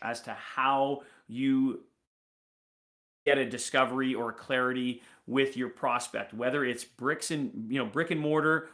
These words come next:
whether it's online. So obviously brick and mortar, you wanna have people that are listening in and just listening in from afar, you don't wanna have people, like, that, that you're under a micro-,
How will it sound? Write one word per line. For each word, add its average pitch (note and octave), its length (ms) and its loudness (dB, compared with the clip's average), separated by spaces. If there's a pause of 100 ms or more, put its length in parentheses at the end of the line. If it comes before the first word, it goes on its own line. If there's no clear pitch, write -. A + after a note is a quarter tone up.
(120)
whether C#3 260 2
it's C#3 120 -4
online. A#2+ 580 -2 (540)
So C#3+ 200 4
obviously F#3 420 4
brick E3 300 -2
and D3 100 0
mortar, C#3 540 0
you C3+ 160 0
wanna D3+ 180 0
have D#3+ 220 -4
people D3 240 -6
that C3+ 100 2
are B2 100 -2
listening B2 540 -2
in A#2+ 400 -2 (600)
and A#2+ 320 4
just B3+ 240 -4
listening G#3 380 2
in F3+ 160 0
from D#3 200 -6
afar, C#3+ 360 4
you A#2+ 100 -2
don't D3 100 0
wanna D#3+ 120 0
have D3 160 -2
people, C3 300 -6
like, B2 220 -2
that, A#2+ 180 -6
that A2+ 40 -10
you're A2+ 160 -2
under B2 220 0
a A2+ 60 -4
micro-, A2+ 420 -6